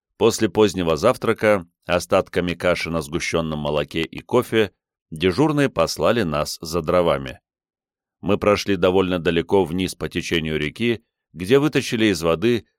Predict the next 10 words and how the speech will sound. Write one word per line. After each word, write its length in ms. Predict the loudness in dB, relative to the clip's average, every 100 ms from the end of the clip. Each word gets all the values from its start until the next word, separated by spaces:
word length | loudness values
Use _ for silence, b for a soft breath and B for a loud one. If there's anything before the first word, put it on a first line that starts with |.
| _
несколько 680 | -2 -2 0 -2 -2 2 2
ободранных 640 | 2 2 2 0 -2 -2
о 100 | 0
камни 320 | 0 0 -2
коряк 540 | 0 2 2 0 -8 _ _ _ _
и 140 | -4
приволокли 640 | 0 2 4 2 2 0 -2
их 300 | 0 -2 0
в 40 |
лагерь. 440 | 0 0 -2 -8